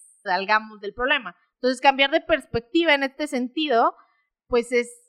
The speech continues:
es, es, es una cuestión de ser proactivos con lo que está sucediendo a nuestro alrededor. Y tal, y, y es muy importante también este, esta cuestión de pensar, "¿a quién puedo acudir?". Porque muchas veces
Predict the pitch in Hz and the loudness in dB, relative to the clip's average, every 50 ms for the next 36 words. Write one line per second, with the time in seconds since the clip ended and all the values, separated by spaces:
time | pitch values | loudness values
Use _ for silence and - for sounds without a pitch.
0 | _ _ _ _ _ _ _ _ _ _ _ _ _ _ _ _ _ _ _ _ | _ _ _ _ _ _ _ _ _ _ _ _ _ _ _ _ _ _ _ _
1 | - 220 226 - - - 240 240 214 214 214 220 - 233 226 240 262 277 277 277 | -6 -6 -6 -6 -6 -6 -6 -6 -6 -8 -14 -14 -14 -12 -8 -6 -4 -4 -4 -2
2 | - 247 240 240 - 269 254 247 269 277 269 277 254 262 - 302 294 285 269 202 | -2 -4 -4 -4 -6 -6 -4 -2 -2 -2 0 -2 -2 -2 -2 -2 0 0 2 0
3 | 196 208 - - - 294 277 277 233 202 190 - _ 220 214 208 208 208 - 208 | -2 -4 -8 -8 -4 -2 -2 -2 -2 -4 -6 -6 _ -8 -6 -6 -6 -6 -8 -8
4 | - - 208 202 - 254 240 247 208 196 202 202 202 202 208 214 214 214 220 220 | -4 -4 -4 -4 -4 -8 -6 -2 -2 0 0 0 -2 -2 -2 -4 -4 -4 -8 -10
5 | _ 196 180 180 180 175 180 185 202 233 247 220 - - _ _ _ _ _ _ | _ -6 -6 -6 -6 -6 -4 0 2 4 2 2 0 -6 _ _ _ _ _ _
6 | _ _ _ _ _ _ _ _ _ _ _ _ _ _ _ _ _ _ _ _ | _ _ _ _ _ _ _ _ _ _ _ _ _ _ _ _ _ _ _ _
7 | _ _ _ _ _ _ _ _ _ _ _ _ _ _ _ _ _ _ _ _ | _ _ _ _ _ _ _ _ _ _ _ _ _ _ _ _ _ _ _ _
8 | 247 233 233 233 233 226 220 220 _ - 262 233 240 240 240 269 262 262 247 254 | -10 -6 -4 -4 -4 -4 -6 -10 _ 2 6 6 6 6 4 -2 -8 -8 -10 -10
9 | 262 277 277 302 370 403 381 - 233 214 190 - 233 240 294 294 - 226 226 220 | -8 -8 -8 -6 -6 -8 -6 -4 -6 -6 -2 -2 -4 -2 -4 -4 -4 -4 -4 -2
10 | 220 233 254 302 - _ _ _ - 226 233 - - 247 247 247 240 240 233 226 | -4 -6 -6 -8 -12 _ _ _ -10 -10 -6 -2 0 0 0 0 0 -2 -2 -4
11 | 220 214 226 226 - 214 208 - 226 226 _ - 220 220 226 240 240 240 226 220 | -4 -6 -4 -2 0 0 0 -2 -6 -10 _ -12 -12 -6 -4 -4 -4 -4 -8 -10
12 | 208 208 226 220 - 220 240 - 240 247 240 233 269 277 277 277 277 - 214 196 | -6 -4 -6 -4 -4 -6 -10 -6 -6 -8 -2 0 2 2 2 2 0 -4 -8 -8
13 | 175 190 247 349 - _ _ _ _ _ _ _ _ _ _ _ _ _ _ _ | -6 -6 -6 -8 -8 _ _ _ _ _ _ _ _ _ _ _ _ _ _ _
14 | - 269 269 277 277 285 269 320 330 330 320 330 330 320 330 339 320 - | 4 4 4 2 -2 0 4 4 4 4 4 0 -2 -2 -4 -10 -12 -14